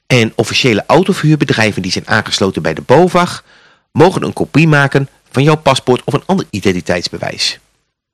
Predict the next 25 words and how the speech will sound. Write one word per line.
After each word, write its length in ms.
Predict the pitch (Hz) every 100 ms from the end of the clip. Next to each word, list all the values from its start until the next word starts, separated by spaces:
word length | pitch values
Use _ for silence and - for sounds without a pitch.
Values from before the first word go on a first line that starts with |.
| _ _ _ -
Ik 100 | 147
hoop 160 | 240
dat 140 | 214 -
deze 220 | 202 -
korte 280 | - 214 -
samenvatting 720 | - 196 214 - 226 269 254
van 100 | 127
wat 100 | 113
ik 120 | -
afgelopen 500 | 185 - 156 123 -
weken 280 | 92 87 -
op 120 | -
de 60 | -
website 400 | 139 - 87 -
van 100 | 185
de 60 |
Rijksoverheid 640 | 85 87 - - 170 - 170
heb 100 | -
zitten 240 | 113 -
nalezen 580 | 113 151 139 113 139 151 -
jou 240 | - 139 -
aan 140 | 117
het 120 | 98
denken 280 | 120 113 -
zet. 340 | - - -